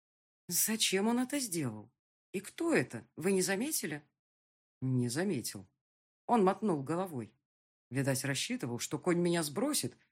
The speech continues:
и я сломаю шею. Ну, попадись он мне. Август говорил почти спокойно, только на щеке его подрагивала жилка, да набухли вены на лбу.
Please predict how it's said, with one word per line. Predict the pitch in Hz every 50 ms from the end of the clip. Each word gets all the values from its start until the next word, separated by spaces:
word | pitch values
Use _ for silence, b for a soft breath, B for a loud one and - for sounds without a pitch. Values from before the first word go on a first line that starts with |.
| b _
и | - 120
я | 117 107 156 190
сломаю | - 220 214 214 202 208 220
шею. | 220 - - 113 107 101 98 98 - _ _ _ _ _ _ _ _ _ _
Ну, | - 156 160 170 160 135
попадись | - - 170 175 - 214 233 196 135 123 113 - - 113
он | 107
мне. | 104 101 104 104 95 - _ _ _ _ _ _ _ _ _ _ _ _ _ _ _ _
Август | - 165 147 143 139 151 135 127
говорил | - 151 156 147 151 151 143
почти | - 143 - - - 151
спокойно, | 143 - - 147 139 - - 214 220 180 127 220 b b b b b _ -
только | 180 180 - 196
на | 196 185
щеке | - 220 214 - 269 294 285
его | 208 147 156
подрагивала | 147 165 170 160 208 247 247 208 220 190 208 208 226
жилка, | 233 180 170 143 127 117 - - 107 98 - _ _ _ _ _ _ _
да | 117 123 139 143
набухли | 143 139 135 214 240 - - 135
вены | 127 120 151 151 147 151
на | 156 156 175 180
лбу. | 165 127 - 101 90